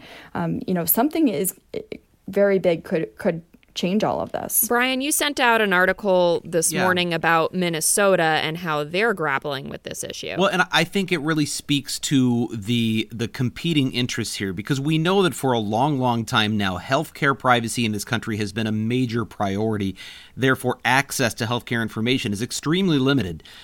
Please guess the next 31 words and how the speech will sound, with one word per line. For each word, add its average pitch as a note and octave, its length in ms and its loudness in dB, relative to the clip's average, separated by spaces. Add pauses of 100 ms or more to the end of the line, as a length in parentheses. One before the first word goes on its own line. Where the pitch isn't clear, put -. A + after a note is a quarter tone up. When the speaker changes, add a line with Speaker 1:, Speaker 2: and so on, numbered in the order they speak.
(120)
Speaker 3:
And, B2+ 180 2
and C3+ 240 2
obviously C3 480 4
that A#2 160 2
limits A#2+ 280 -2
us A#2 160 2
as G#2 100 -4
journalists, C3+ 440 0
but F#3+ 120 -6
there's G3+ 160 4
good D#3+ 160 4
reason B2+ 400 2
for F2+ 240 -6
it. F#2 200 -6
We A2+ 100 -2
take A#2+ 220 -2
healthcare A2+ 340 -4
privacy G2 400 -2
seriously. A2 600 -2 (200)
But D#3 160 0
when F3+ 220 2
you're F#3 160 4
in D#3 80 4
the C#3+ 60 4
middle C3+ 260 2
of A#2+ 80 0
an A#2+ 80 2
emergency A2+ 520 0
situation, F2 640 -4
a E2+ 80 -6
pandemic, G#2+ 680 -2